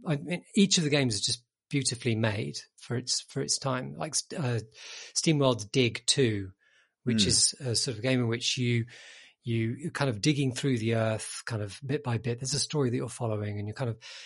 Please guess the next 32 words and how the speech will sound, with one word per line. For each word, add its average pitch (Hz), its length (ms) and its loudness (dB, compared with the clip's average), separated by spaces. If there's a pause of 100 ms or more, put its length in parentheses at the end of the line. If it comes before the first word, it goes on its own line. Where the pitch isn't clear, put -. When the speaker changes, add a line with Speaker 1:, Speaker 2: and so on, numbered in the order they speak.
(100)
Speaker 1:
and 135 100 -2
it 143 60 -2
mixes 135 520 2
the, 117 500 0 (100)
the 139 60 -14
sort 120 260 -4
of 110 100 -8
Metroidvania 120 1000 2 (400)
with, 113 480 -2
with 127 320 -4
kind 110 160 -2
of 101 60 -8
resource 117 380 0
gathering, 110 420 0
because 104 480 -6
as 110 140 -6
you're 104 140 -4
digging 104 300 -4
down, 123 260 2
you're 104 60 -4
getting 101 380 -4 (200)
kind 123 180 -10
of 117 140 -12
diamonds 113 420 -4
and 101 140 -6
whatnot, 123 480 -6
which 143 200 -4
you're 120 120 0
able 104 140 -6
to 113 180 -6 (500)
sell 127 320 2
for 107 440 0